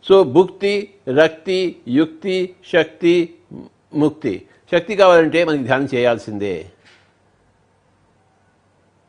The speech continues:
ధ్యానం చేస్తే ఏమవుతుందంటే మన భుక్తి సరిగ్గా ఉంటుంది, యుక్తంగా చేస్తాము, రక్తి సరిగ్గా ఉంటుంది, యుక్తంగా చేస్తాము, మరి ఈ బుద్ధి సరిగ్గా ఉపయోగించుంటాము, యుక్తంగా చేసుకుంటాం. బుద్ధిని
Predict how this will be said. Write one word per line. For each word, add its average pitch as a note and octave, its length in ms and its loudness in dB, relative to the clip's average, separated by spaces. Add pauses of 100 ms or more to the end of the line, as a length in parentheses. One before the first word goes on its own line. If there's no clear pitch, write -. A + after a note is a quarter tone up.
(140)
ధ్యానం D#3+ 220 2
చేస్తే F3+ 260 0
ఏమవుతుందంటే D3+ 460 0 (560)
మన C3+ 220 -4 (720)
భుక్తి D3 360 -2
సరిగ్గా D3+ 340 2
ఉంటుంది, D3 520 -4 (280)
యుక్తంగా F3 400 0
చేస్తాము, D3+ 460 -2 (140)
రక్తి C#3 300 0
సరిగ్గా D3+ 300 2
ఉంటుంది, D3 480 -2
యుక్తంగా D3+ 360 -2
చేస్తాము, C#3 460 -4 (280)
మరి C#3 260 0 (240)
ఈ C#3 60 -4
బుద్ధి D#3 500 -2 (580)
సరిగ్గా D#3 240 2
ఉపయోగించుంటాము, C#3 680 -4
యుక్తంగా D3+ 680 -2 (440)
చేసుకుంటాం. G#2+ 440 -8 (960)
బుద్ధిని E3+ 420 -2